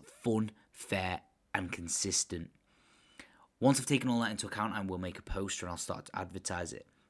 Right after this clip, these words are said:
I'll let everyone in different channels know. Uh, I promote it, uh, through Discord pages. I promote it through my own personal Twitter. I promote it through Facebook, that kind of thing. And I start to compile the teams together.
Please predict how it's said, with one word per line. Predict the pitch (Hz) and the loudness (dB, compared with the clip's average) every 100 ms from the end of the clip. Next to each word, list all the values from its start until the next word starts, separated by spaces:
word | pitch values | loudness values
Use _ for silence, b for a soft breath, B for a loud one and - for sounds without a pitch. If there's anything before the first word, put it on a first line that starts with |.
| - | -8
I'll | 101 101 | -2 0
let | 98 | 0
everyone | - 92 90 90 | 0 -2 -2 -4
in | 90 85 | -4 -4
different | 87 - - | -6 -6 -4
channels | 120 123 123 123 | 0 2 2 0
know. | 123 120 - B B - | 0 0 -2 B B -2
Uh, | 95 85 | 0 0
I | - | -4
promote | - 92 85 | -4 -6 -6
it, | - | -6
uh, | 87 | -8
through | - - 92 - | -8 -8 -6 0
Discord | 123 - 120 113 | 0 2 2 2
pages. | 113 110 107 | 0 -2 0
I | 98 | -4
promote | - 90 87 82 | -4 -8 -6 -8
it | 78 B B B | -10 B B B
through | - 98 | -8 -4
my | 87 87 | -2 -4
own | |
personal | 82 90 85 85 | -4 -6 -4 -8
Twitter. | - - 113 117 110 B B - | -6 -2 0 0 -2 B B -10
I | |
promote | 104 92 85 | -8 -6 -6
it | 85 | -8
through | - | -10
Facebook, | 82 - 113 110 - 113 - B B B | -10 0 0 0 -2 -4 -6 B B B
that | 131 | -2
kind | 120 101 | 0 -4
of | |
thing. | - 98 | -6 -10
And | |
I | 92 | -8
start | - 110 107 | 0 0 0
to | |
compile | - 151 147 135 | -4 0 2 2
the | 135 | 0
teams | - 95 - | -2 -4 -4
together. | - 90 85 | -6 -6 -6